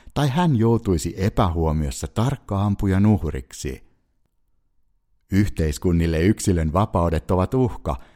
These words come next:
sillä yksilöt voivat tehdä valtaa pitävistä merkityksettömiä.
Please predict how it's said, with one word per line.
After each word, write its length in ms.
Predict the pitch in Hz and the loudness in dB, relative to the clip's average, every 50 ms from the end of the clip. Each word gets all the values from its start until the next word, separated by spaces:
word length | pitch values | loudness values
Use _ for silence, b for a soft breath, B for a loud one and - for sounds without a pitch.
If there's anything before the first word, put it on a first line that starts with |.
| b | b
sillä 220 | - - 135 139 - | -8 -4 -4 0 2
yksilöt 600 | 156 185 175 - - - 95 78 76 71 - 87 | 2 2 2 0 -2 -4 -2 -2 -2 -4 -2 0
voivat 400 | 98 107 107 95 90 82 - - | 2 2 2 2 0 -2 -2 0
tehdä 380 | 117 117 107 95 85 80 85 | 0 0 2 2 0 0 0
valtaa 400 | 92 104 120 123 - 117 107 95 | 0 0 0 0 -2 -2 -2 -2
pitävistä 580 | - - 98 - 92 85 90 98 - - - 107 | -2 -2 -2 -2 -2 -2 -2 -2 -4 -2 0 2
merkityksettömiä. 1300 | 113 123 127 113 95 - 82 71 - 69 65 - - 78 71 - _ - 65 62 67 67 65 64 60 | 4 4 4 4 2 0 -2 -4 -4 -6 -6 -6 -6 -8 -8 -8 _ -8 -6 -6 -6 -6 -6 -8 -10